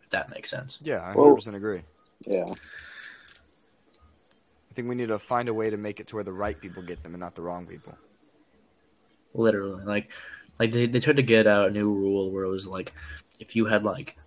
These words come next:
Speaker 1: mental, like, if you had, like, schizophrenia or something, I, th-, I think it's a law now, but, but, like, if you had, like, a criminal record or, like, you had some, like, mental disease or something like that, you legally couldn't own a gun, like, ever.
Speaker 3: Huh.
Speaker 2: Yeah,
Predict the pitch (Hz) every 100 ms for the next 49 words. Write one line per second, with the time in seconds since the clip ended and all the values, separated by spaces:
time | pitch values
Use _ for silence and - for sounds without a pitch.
0 | _ _ 90 101 98 - 95 92 95 92
1 | 85 92 - - - 107 98 104 92 90
2 | - - 110 95 - 92 98 95 95 87
3 | 87 - 101 - 107 - - 170 165 143
4 | 131 98 107 104 95 98 95 87 95 76
5 | 95 90 - - - _ - 120 117 113
6 | 107 90 - 113 107 92 90 - 90 82
7 | 87 90 87 85 85 _ _ _ _ _
8 | _ 95 95 104 101 110 98 92 - 95
9 | 95 92 92 90 98 92 90 87 90 90
10 | 92 87 98 98 104 110 104 95 - 95
11 | 92 92 90 90 90 90 90 - _ _
12 | - 92 - 92 80 - _ _ _ _
13 | _ _ _ _ _ - 139 104 _ _
14 | - 110 104